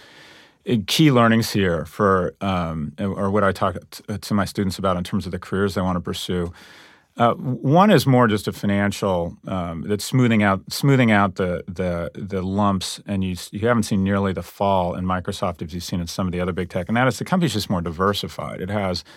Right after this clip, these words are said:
several distinct revenue streams, uh, diversification, the market's like that. But more than anything, it's got the recurring revenue business model. And that is the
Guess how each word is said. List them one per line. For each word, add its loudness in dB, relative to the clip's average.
several 0
distinct -2
revenue 0
streams, -2
uh, -2
diversification, -2
the -2
market's -2
like -6
that. -4
But -6
more 0
than 2
anything, 0
it's 0
got 2
the -2
recurring 2
revenue 0
business -6
model. -8
And 0
that 4
is 2
the -2